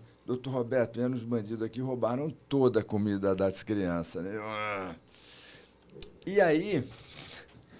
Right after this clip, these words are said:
é uma, é uma história íntima. Meu Deus, nunca contei essa história. E aí a gente, a gente começou, "O que que a gente faz, né?"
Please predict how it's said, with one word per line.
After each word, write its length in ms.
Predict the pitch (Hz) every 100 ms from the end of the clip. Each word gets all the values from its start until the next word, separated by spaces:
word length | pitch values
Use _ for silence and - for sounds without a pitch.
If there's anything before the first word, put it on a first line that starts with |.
| - - - -
é 120 | -
uma, 120 | 131
é 140 | 139 143
uma 140 | 143
história 480 | 123 - 135 151 139
íntima. 460 | 123 139 120 104 107
Meu 180 | 113 139
Deus, 280 | 110 135
nunca 240 | 110 127 165
contei 340 | 143 127 127
essa 220 | 127 - 131
história. 600 | 98 - 107 95 87 80 - _ _ - - - -
E 100 | 170
aí 260 | 180 170 175
a 60 | 175
gente, 480 | 151 156 123 151 139 - - - _ _ _ _
a 120 | 139
gente 520 | 131 147 143 131 147
começou, 380 | 147 156 139 147
"O 40 | 120
que 140 | 139
que 120 | -
a 40 | 190
gente 260 | 151 175 -
faz, 500 | - 139 143 123 104
né?" 200 | 113